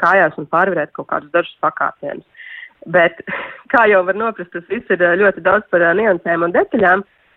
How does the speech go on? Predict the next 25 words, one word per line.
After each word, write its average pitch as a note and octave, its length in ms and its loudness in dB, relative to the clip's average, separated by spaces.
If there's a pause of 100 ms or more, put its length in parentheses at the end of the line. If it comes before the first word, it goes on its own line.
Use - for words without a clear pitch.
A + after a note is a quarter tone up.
(120)
Tāpēc F#3+ 320 0
arī F#3 160 2
tas, A3 160 2
ko - 160 2
vajadzētu, F#3 680 2 (180)
ir F3 180 -4
saprast, G3 420 -2
ka, D#3+ 280 2
ka D#3+ 200 0
mēs D#3+ 220 -2
vēlamies, F3 560 2 (140)
ā, D#3+ 160 -4 (280)
mainīt G3+ 400 2
savu G#3+ 160 4
attieksmi, G3 520 0 (400)
nezinu, E3+ 360 0
institūcijā E3 680 0
vai, E3 580 2
vai, D#3 240 4 (880)
ā, E3 260 2
kur G3 380 2
un, E3 160 2
ā, E3 200 4
vērsties F#3+ 500 0
pie E3 180 -8